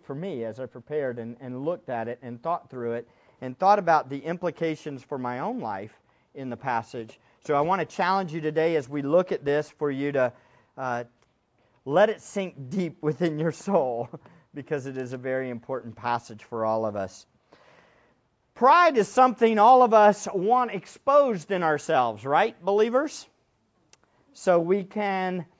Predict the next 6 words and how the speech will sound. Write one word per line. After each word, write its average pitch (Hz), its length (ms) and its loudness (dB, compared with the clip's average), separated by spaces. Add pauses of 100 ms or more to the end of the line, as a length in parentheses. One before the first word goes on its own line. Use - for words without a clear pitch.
(300)
by 190 300 6
God's 196 440 2
grace, 202 720 0 (260)
kill 302 220 4
it, - 260 -6 (440)
right? 208 300 -2